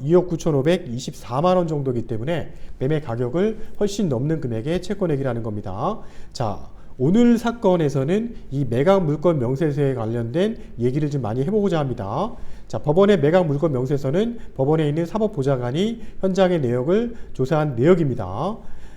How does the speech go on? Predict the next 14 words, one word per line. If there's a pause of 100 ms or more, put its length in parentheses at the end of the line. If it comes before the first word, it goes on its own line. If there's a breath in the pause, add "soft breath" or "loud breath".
자,
여기
보시면, (260 loud breath)
자,
중복
경매
사건입니다. (380 soft breath)
강제
경매와
임의
경매,
중복
경매
사건이고요.